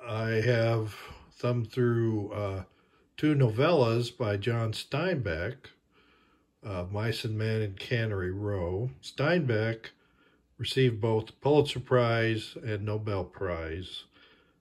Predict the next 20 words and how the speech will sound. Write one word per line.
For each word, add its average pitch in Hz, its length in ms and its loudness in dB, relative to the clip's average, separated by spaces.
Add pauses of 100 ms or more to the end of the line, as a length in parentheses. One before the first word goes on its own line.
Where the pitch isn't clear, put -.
(140)
and 92 180 -8
was 90 180 -6
acknowledged 101 720 -4
as 95 400 -8
a 95 260 -4
g-, 98 60 -12 (540)
great 85 280 -6
American 90 400 -8
writer. 117 340 -6 (1120)
And 139 160 4
I've 143 160 4
thumbed 135 300 4
through 127 720 6 (1000)
Hemingway's 120 800 4
breakout 123 600 6
novel, 113 600 2
The 110 100 -4
Sun 113 320 -2
Also 107 320 -2
Rises, 110 800 -2